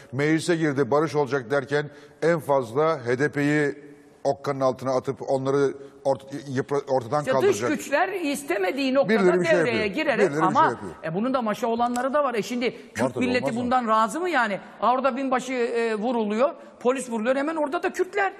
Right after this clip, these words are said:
Speaker 2: halk alıyor, arabasına koymuş, götürüyor şeye. Yani bunlar Müslüman insanlar ama en büyük zulüm de Kürtlere oluyor. Müslüman Kürtler çok eziyet durumundalar. Allah şehit polislerimize de rahmet eylesin, kabirlen nur eylesin. Allah askerlerimize, binbaşılarımıza, çavuşlarımıza, Allah'ım bak sekiz günde dokuz şehit oldu.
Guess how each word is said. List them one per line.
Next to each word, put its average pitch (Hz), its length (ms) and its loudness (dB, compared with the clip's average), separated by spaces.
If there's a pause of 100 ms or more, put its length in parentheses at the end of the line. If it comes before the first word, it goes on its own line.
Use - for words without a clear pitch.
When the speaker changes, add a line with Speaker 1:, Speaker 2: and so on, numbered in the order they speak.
(140)
Speaker 2:
halk 330 280 2
alıyor, 285 280 0
arabasına 262 560 0
koymuş, 226 300 -2
götürüyor 247 360 -2
şeye. 247 280 -4 (220)
Yani 185 160 -2
bunlar 226 180 2
Müslüman 196 420 -2
insanlar 240 460 -2
ama 220 320 -2
en 381 280 -2
büyük 262 240 2
zulüm 269 240 -2
de 320 80 -2
Kürtlere 254 360 -2
oluyor. 269 280 2
Müslüman 233 460 -4
Kürtler 247 360 -4 (320)
çok 262 220 0
eziyet 247 340 -2
durumundalar. 233 540 -4
Allah 240 300 -2 (280)
şehit 254 320 -2
polislerimize 240 600 -2
de 226 80 -2
rahmet 226 340 -2
eylesin, 208 500 -2 (280)
kabirlen 240 460 -2
nur 269 200 0
eylesin. 208 680 -2 (280)
Allah 226 280 0
askerlerimize, 226 840 -2
binbaşılarımıza, 220 760 -6
çavuşlarımıza, 226 720 -4
Allah'ım 220 380 -2
bak 233 160 -2
sekiz 233 340 -6
günde 214 280 -4
dokuz 247 280 -4
şehit 208 320 -2
oldu. 139 280 -6